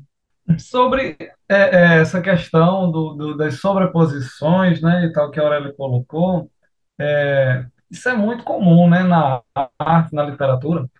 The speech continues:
É, a gente, às vezes, didaticamente,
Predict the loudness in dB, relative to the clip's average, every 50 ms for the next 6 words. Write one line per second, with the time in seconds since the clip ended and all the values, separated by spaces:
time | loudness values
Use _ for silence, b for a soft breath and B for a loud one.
0 | _ _ _ _ _ _ _ _ -6 -4 -4 -4 -6 -4 -2 0 2 2 2 0
1 | 2 2 2 2 2 2 2 4 2 2 2 0 -2 0 4 6 6 6 4 2
2 | -2 _ -2 -2 -2 -2 -8 _ _ -10 -8 -6 -4 -4 -4 -4 -4 -4 -6 -6
3 | -6 -6 -4 -4 -4 -4